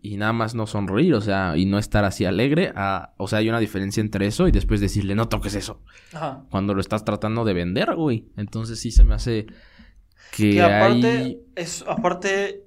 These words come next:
Speaker 2: el hecho de que tú toques las cosas
Speaker 1: Ajá.
Speaker 2: es algo que te hace apegarte a, a las cosas. O sea,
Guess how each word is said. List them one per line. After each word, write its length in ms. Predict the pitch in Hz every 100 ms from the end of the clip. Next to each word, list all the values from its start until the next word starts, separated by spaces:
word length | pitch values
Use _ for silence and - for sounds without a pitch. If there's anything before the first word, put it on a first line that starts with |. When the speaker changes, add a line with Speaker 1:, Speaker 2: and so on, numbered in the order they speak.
| -
Speaker 2:
el 180 | 151 156
hecho 240 | 156 202
de 120 | 165
que 80 | -
tú 160 | - 156
toques 340 | 175 - -
las 180 | 143 -
cosas 640 | - 151 180 - - - _ _ _ _ _ 101
Speaker 1:
Ajá. 320 | 95 95 104
Speaker 2:
es 180 | 156 -
algo 240 | 165 175 180
que 80 |
te 160 | 175 151
hace 480 | 147 - 165 156 143
apegarte 640 | 135 143 135 147 147 147
a, 80 | 135 135 127 131
a 40 |
las 180 | 131 -
cosas. 400 | - 160 143 - _ _ _ _ _
O 100 | 156
sea, 280 | 175 156